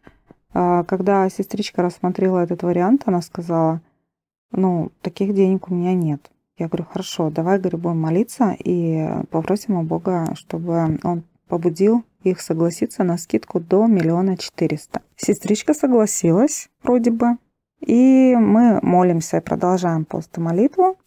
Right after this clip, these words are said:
Вот. И в какой-то момент я вдруг прослушиваю её голосовые сообщения, понимаю, что там фигурирует сумма десять тысяч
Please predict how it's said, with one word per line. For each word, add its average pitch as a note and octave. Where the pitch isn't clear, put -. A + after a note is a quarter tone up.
Вот. A#3
И A3+
в -
какой-то D4+
момент A#3+
я G3+
вдруг F#3
прослушиваю F#3+
её F#3+
голосовые F#3
сообщения, G#3+
понимаю, G#3
что -
там G#3
фигурирует F#3+
сумма F3+
десять F#3
тысяч -